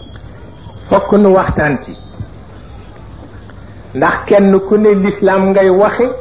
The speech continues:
l'islam ngay waare, l'islam ngay jàngale. Ñi ko waxe ci réew mi kenn xamul nañu toll. Ñi ko jàngale kenn xamul nañu toll. Ba moo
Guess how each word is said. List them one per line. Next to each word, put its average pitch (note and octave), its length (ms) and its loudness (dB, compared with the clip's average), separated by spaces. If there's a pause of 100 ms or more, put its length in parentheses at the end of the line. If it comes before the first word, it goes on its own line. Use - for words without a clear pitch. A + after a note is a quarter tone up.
l'islam F#3 640 0
ngay F#3 220 4
waare, G3 540 4 (680)
l'islam F#3+ 560 2
ngay F3+ 320 2
jàngale. D#3 460 0 (920)
Ñi D#3+ 180 0
ko G3+ 100 2 (120)
waxe G3 320 2
ci G3 140 0
réew G#3 300 4
mi G3+ 160 2 (140)
kenn A3 220 0
xamul G3+ 380 0 (100)
nañu E3+ 300 0
toll. B2 260 -4 (1500)
Ñi F3 180 0
ko G#3 120 2 (180)
jàngale G3+ 480 2
kenn A3+ 180 0
xamul G3 400 0
nañu F3 320 2
toll. C3+ 300 -2 (280)
Ba D3 80 0
moo G3 180 4